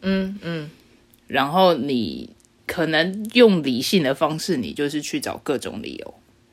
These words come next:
Speaker 1: 嗯。
Speaker 2: 但是你找到各种理由，他又可以找到另外的各种理由来反驳你的这些理由。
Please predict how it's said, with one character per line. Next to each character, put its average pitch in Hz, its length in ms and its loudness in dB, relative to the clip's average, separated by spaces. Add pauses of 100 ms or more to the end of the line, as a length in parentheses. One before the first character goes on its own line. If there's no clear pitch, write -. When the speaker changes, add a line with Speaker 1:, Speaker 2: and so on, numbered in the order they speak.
Speaker 1:
嗯。 170 360 -6
Speaker 2:
但 208 140 4
是 240 100 6
你 180 180 4
找 - 200 -2
到 165 180 0
各 160 220 2
种 123 180 -6
理 - 80 -6
由， 67 160 -6
他 160 160 0
又 170 100 6
可 165 160 0
以 151 60 4
找 143 260 -2
到 - 80 -8 (200)
另 156 240 0
外 143 160 2
的 98 120 -2
各 160 200 6
种 113 240 -2
理 - 140 -8
由 50 100 -8
来 85 120 -2
反 - 240 -8
驳 - 220 -6
你 - 160 -10
的 - 140 -10
这 104 160 -8
些 - 160 -8
理 71 180 -10
由。 - 100 -14